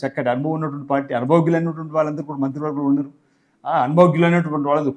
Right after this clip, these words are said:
కొత్త వాళ్ళందరూ కూడా కలిసి కసితో ఈరోజు ఈ, ఈ ప్రభుత్వాన్ని మార్చాలని చెప్పి ఎన్నికల్లో గెలుపొందినటువంటి నాయకత్వం ఉంది, ప్రజలకు సేవ చేయాలని చెప్పి తపడుతూ ఉన్నటువంటి వాళ్ళు మీ అందరూ ఉన్నప్పుడు, ఆ, ఐదు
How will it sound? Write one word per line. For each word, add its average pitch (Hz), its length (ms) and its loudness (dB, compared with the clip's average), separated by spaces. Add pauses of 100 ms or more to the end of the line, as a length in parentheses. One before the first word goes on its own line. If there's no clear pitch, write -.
కొత్త - 120 -10 (100)
వాళ్ళందరూ 156 360 0
కూడా 156 160 -4
కలిసి 147 240 -6 (100)
కసితో 143 380 2 (500)
ఈరోజు 143 300 2 (300)
ఈ, - 20 6 (540)
ఈ 131 40 0 (100)
ప్రభుత్వాన్ని 170 480 2
మార్చాలని 170 380 4
చెప్పి 170 200 -2
ఎన్నికల్లో 160 380 -2
గెలుపొందినటువంటి 147 580 -2
నాయకత్వం 143 400 -2
ఉంది, 143 120 -2 (300)
ప్రజలకు 160 380 0
సేవ 165 160 2 (140)
చేయాలని 180 280 2
చెప్పి 139 140 0 (100)
తపడుతూ 170 340 -2
ఉన్నటువంటి 160 360 -2
వాళ్ళు 156 160 4
మీ 139 100 0
అందరూ 165 220 -2
ఉన్నప్పుడు, 127 380 -6 (420)
ఆ, - 80 -12 (640)
ఐదు 180 260 4